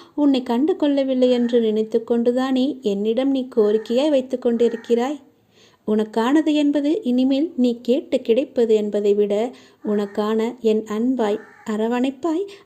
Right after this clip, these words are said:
ஆசீர்வாதங்களாய் நான் உனக்கு அளிக்கிறேன். ஆரோக்கியமான வாழ்க்கையும் உனக்கு கொடுக்கிறேன். எல்லா விதமான மங்களங்களையும் சுபிட்சங்களையும் நான் உனக்கு தருகிறேன்.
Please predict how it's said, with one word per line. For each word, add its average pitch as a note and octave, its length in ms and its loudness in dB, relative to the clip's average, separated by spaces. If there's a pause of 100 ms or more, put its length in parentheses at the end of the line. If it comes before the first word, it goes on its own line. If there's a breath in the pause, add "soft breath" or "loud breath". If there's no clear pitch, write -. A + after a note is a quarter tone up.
(100)
ஆசீர்வாதங்களாய் A#3 1120 0
நான் A3 340 -2
உனக்கு A3 360 -2
அளிக்கிறேன். G3 560 -4 (420 soft breath)
ஆரோக்கியமான G3+ 760 0 (100)
வாழ்க்கையும் B3+ 600 -2
உனக்கு B3+ 300 0
கொடுக்கிறேன். G3+ 600 -2 (400 loud breath)
எல்லா D4 360 0
விதமான A#3+ 540 0
மங்களங்களையும் A3+ 880 0
சுபிட்சங்களையும் A3+ 960 -4
நான் G#3 260 -2
உனக்கு A3 380 -2
தருகிறேன். G3+ 520 0